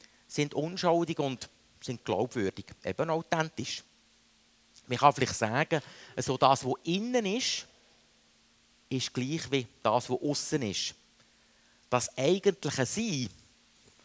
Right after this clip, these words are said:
deckt sich mit dem, mit dem unmittelbaren Schein zusammen. Ihre Haltung, also ihr Denken, ihr Fühlen und das, was sie ausdrücken, das ist kongruent, das ist deckungsgleich.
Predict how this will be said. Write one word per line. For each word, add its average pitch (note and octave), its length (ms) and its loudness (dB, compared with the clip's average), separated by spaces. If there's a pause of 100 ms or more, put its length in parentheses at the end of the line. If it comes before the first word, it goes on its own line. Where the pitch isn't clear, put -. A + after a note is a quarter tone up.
(400)
deckt - 320 4
sich D3+ 180 -2
mit C3 240 -4
dem, D#3+ 400 4
mit D#3 180 -2
dem B2+ 140 -2
unmittelbaren C#3 920 4
Schein A#2 460 -4 (140)
zusammen. F#2+ 360 0 (800)
Ihre D3+ 340 4
Haltung, F#3+ 480 8
also C3 240 6
ihr G#2+ 180 2 (180)
Denken, D3 520 4
ihr A2 180 2
Fühlen D#3+ 560 6 (640)
und B2+ 180 -6
das, C3+ 260 6
was C#3 120 2
sie C3+ 140 -6
ausdrücken, D#3+ 680 -2
das A#2+ 160 0
ist - 80 -6
kongruent, A#2+ 720 4 (140)
das A#2+ 180 0
ist - 160 -8
deckungsgleich. B2 800 0